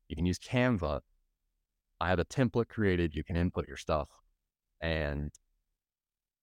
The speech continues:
all you need to do is print. Like, you don't need, like, it's, it's way better if you go to, like, a print shop and get, like, the thicker paper. I like that stuff, but that costs a little bit of money.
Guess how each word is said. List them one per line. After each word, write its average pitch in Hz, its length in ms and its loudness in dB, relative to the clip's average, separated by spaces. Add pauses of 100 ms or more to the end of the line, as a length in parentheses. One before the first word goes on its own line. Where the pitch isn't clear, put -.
(120)
all 98 140 4
you 101 80 6
need 98 140 4
to 80 80 -2
do 80 320 0 (160)
is - 120 -8 (480)
print. - 420 -6 (180)
Like, 71 160 -4 (160)
you 78 80 -8
don't 85 180 -2
need, 87 220 0
like, 73 260 -2 (560)
it's, - 200 -6
it's 80 180 -4
way 123 200 4
better 120 320 4
if 113 140 0
you 98 80 0
go 113 200 2
to, 107 480 0 (360)
like, 73 100 -2
a 78 60 -6
print 120 220 -2
shop 104 300 2
and 90 140 2
get, 98 140 0
like, 85 180 -2
the - 80 -20 (100)
thicker 104 200 0
paper. 95 460 0
I 87 120 2
like 92 240 0
that 87 180 -2
stuff, - 340 0
but 85 140 -4
that 73 120 -4
costs - 260 -2
a 80 40 -8
little 76 140 -4
bit 73 100 -8
of 76 60 -6
money. 85 240 -2